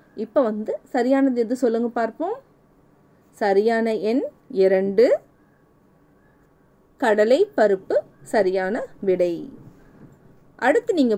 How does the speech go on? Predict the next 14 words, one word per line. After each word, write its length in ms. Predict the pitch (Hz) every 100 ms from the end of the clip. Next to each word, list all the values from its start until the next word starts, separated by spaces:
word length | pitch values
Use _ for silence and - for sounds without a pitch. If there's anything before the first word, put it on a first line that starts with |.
| 208
பார்க்கிறது 580 | 180 185 196 175 180 320 640 _ _ -
சோளப்பொரி, 840 | 254 247 277 381 - 202 190 190 185 170 - - - - - - -
பாப்கார்ன்னு 680 | 214 214 - 208 233 508 392
நம்ம 200 | 220 190 185
சொல்லுவோம். 340 | 170 175 - -
இது 140 | 214
வந்து 200 | 220 247 220
எங்கெங்க 340 | 233 262 269
நீங்க 160 | 240 220 226
பார்ப்போம்? 380 | 214 - 349 494 - _
சினிமா 420 | - 233 254 269
தியேட்டருக்கு 440 | 254 214 196 196 202
போனீங்கன்னா 340 | 196 226 480 -
கட்டாயமா 720 | 214 190 - 226 220 302 294